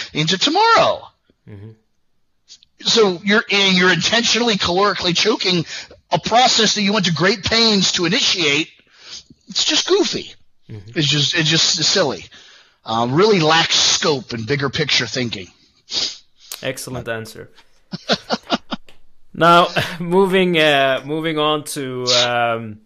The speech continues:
Speaker 2: the next question regarding dietary supplements.
Speaker 1: Okay.
Speaker 2: Is there anything that's out on the market that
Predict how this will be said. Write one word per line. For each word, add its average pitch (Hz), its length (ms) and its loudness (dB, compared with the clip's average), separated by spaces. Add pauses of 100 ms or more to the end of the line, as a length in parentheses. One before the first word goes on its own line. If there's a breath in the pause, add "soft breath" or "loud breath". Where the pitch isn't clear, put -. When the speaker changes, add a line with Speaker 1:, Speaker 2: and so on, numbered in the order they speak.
(180)
Speaker 2:
the 139 80 -6
next 151 260 -2
question 135 380 -4
regarding 131 420 0
dietary 127 460 -2
supplements. 113 720 -8 (680)
Speaker 1:
Okay. 190 300 2 (720 loud breath)
Speaker 2:
Is 160 140 -4
there 165 120 2
anything 208 680 2
that's 147 800 0 (160)
out 147 180 4
on 156 120 -2
the 147 40 -4
market 139 460 -2
that 120 480 -6